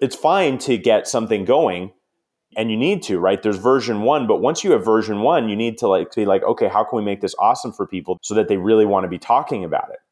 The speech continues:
That's what you want. You wanna create that level of experience. And so you use this customer journey mapping thing, and it's, and it's really powerful. And it reminds me, Virgin Atlantic Airlines went through this at one point for their upper class customers. And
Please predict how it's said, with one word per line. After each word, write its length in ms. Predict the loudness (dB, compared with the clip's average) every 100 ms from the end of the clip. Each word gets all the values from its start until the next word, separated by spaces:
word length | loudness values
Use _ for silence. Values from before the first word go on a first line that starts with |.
| _
That's 240 | 0 0 0
what 100 | -2
you 80 |
want. 180 | -2 -2
You 60 | -2
wanna 120 | -8
create 260 | -2 0 2
that 200 | 2 2
level 240 | 2 0
of 60 | -2
experience. 500 | -6 -2 0 0 -6 _ _ _ _
And 100 | 0
so 100 | 0
you 80 | 2
use 180 | 0 0
this 360 | -2 -2 -12 _
customer 380 | -4 -4 -2 -4
journey 240 | -2 -2
mapping 340 | 0 -2 -4 -8
thing, 260 | -6 -6
and 120 | -6
it's, 160 | -8 -10 _ _ _
and 100 | -8
it's 160 | -6 -2
really 240 | 2 2 2
powerful. 600 | 2 2 2 0 0 0
And 280 | -4 -6
it 120 | -8 -4
reminds 400 | 0 0 -2 -4
me, 340 | -6 -6 -10 _ _ _ _
Virgin 280 | -2 0 -2
Atlantic 360 | -2 -4 -4 0
Airlines 560 | 2 2 0 -4 -14 _ _ _ _ _ -6
went 300 | -2 -2 -2
through 180 | 0
this 220 | 2 2 0
at 180 | -4
one 240 | -2 -4 -4
point 380 | -6 -6 -6 -6
for 200 | 0 4
their 280 | 4 2 0
upper 240 | 0 -2
class 600 | 0 2 2 0 -6 -12 -4
customers. 640 | -4 -2 -8 -8 -12 -16 _ _ _ _ _ _
And 640 | 0 2 2 2 0 -6